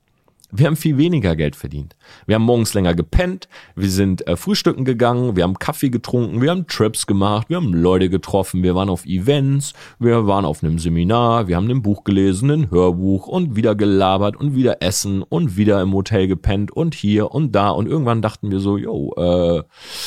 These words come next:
zwei Monate sind um.“ Der Umsatz ist nach unten gegangen. Wir waren zwar überall und hatten ein geiles Leben, aber wir haben uns belogen. Wir haben das Urlaubssemester genommen, nicht um mehr Zeit für unser Business zu haben,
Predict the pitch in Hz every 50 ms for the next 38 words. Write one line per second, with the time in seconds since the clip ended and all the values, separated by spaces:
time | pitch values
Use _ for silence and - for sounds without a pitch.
0 | - - - - - - - 110 104 101 98 98 101 98 90 - - 92 90 92
1 | 95 80 117 160 - - _ _ _ _ _ _ _ - _ - - _ _ _
2 | - 95 90 80 92 95 90 92 90 - 92 90 - 95 85 - 78 117 107 95
3 | 117 120 117 120 123 139 165 196 202 170 92 92 87 98 98 101 107 - - 101
4 | 98 98 95 95 - 123 120 120 117 107 76 92 127 147 139 107 104 107 - -
5 | 92 90 92 92 90 85 90 104 101 113 120 117 110 - 127 127 139 165 - 269
6 | - _ _ _ - - - - - - _ _ - 98 101 98 98 101 101 95
7 | - - - 101 127 156 - 76 69 71 - _ _ _ _ _ _ _ _ _
8 | _ _ _ _ _ _ _ _ _ _ _ _ _ _ _ _ - - 87 90
9 | 98 98 117 120 107 - - - 156 135 - - 117 113 117 120 113 - - 104
10 | 98 85 92 92 92 113 147 160 87 87 87 95 123 156 139 - 101 131 139 -
11 | - - - - 95 95 92 98 104 104 - - - 120 104 - - - 80 80
12 | 73 82 120 143 135 - - - - - 71 78 71 67 98